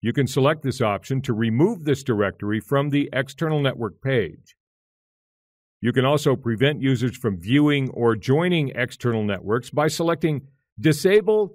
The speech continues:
the Our External Networks directory. Here I'll leave them unchecked and click the Save button.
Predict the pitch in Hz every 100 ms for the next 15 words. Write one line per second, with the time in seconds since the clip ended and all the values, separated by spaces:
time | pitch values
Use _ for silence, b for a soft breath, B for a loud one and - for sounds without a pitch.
0 | - 117 147 139 135 180 190 185 - 156
1 | 160 - 170 165 165 147 - 117 123 -
2 | - 131 135 131 113 90 67 _ _ _
3 | _ _ _ _ _ _ _ _ - 269
4 | 233 180 160 156 156 151 147 160 170 -
5 | 110 101 _ _ _ _ - 156 156 175
6 | 165 - 175 - - 147 135 87 104 82
7 | 82 65